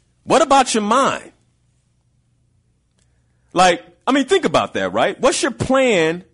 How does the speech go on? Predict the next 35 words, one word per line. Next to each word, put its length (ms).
for 180
your 140
most 240
valuable 760
asset, 680
which 240
is 120
your 120
mind? 480
You 80
know, 360
who's 300
the 100
watchman? 640
I 160
imagine 460
if 100
I 120
gave 200
you 80
ten 220
thousand 380
dollars, 340
you'd 100
probably 220
say, 160
"Hey, 100
Linnell, 400
can 140
you 120
follow 360
me 160
to 120
the 140
expressway?" 580